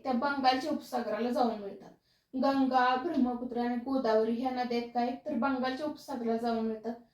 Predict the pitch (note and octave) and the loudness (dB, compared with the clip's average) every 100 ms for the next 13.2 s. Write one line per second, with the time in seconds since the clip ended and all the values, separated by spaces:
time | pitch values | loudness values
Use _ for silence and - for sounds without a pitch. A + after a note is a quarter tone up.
0 | _ _ - C4+ D4 C4+ C4+ C4 C#4+ C4+ | _ _ -2 2 6 6 6 2 0 -2
1 | C4+ - C#4+ E4+ - _ _ - C#4 A#3+ | -2 -4 -4 -6 -12 _ _ 0 2 2
2 | D#4 - B3+ A#3 A#3 A3+ A#3+ A3+ A3 G#3+ | 0 -2 0 2 2 2 2 0 0 -2
3 | G#3+ A#3 A#3+ B3 B3 C4+ C4+ C4 C4 C4+ | -4 -2 -2 -2 -4 -4 -2 -4 -2 -4
4 | B3+ D4 B3+ A#3 B3 B3 A#3 A#3 B3 B3 | -4 -4 -4 -2 -2 -2 -2 -2 -4 -4
5 | B3+ A3+ G#3+ A3 G#3+ G3+ G3+ A#3 - - | -4 -2 -2 -4 -6 -6 -6 -8 -8 -14
6 | - - _ _ _ _ _ _ _ _ | -14 -16 _ _ _ _ _ _ _ _
7 | C#4 D4 D4+ - D4+ D4+ F4 D4+ C4+ D4+ | -2 0 2 2 2 4 2 2 0 0
8 | D4+ D4 B3+ B3 A#3+ A#3+ - _ - B3 | -4 -2 0 2 0 -2 -8 _ -6 4
9 | C4 B3+ B3+ - - _ _ _ _ - | 8 8 6 -2 -18 _ _ _ _ -2
10 | A#3+ A#3 B3 - B3+ A3 G#3+ - _ _ | 0 0 0 2 4 4 2 -12 _ _
11 | _ _ _ _ _ A#3 B3 C4 C#4+ - | _ _ _ _ _ 4 6 4 0 -14
12 | _ _ _ _ _ A#3+ G3+ C4 A3 A#3 | _ _ _ _ _ -8 0 4 4 2
13 | - | -4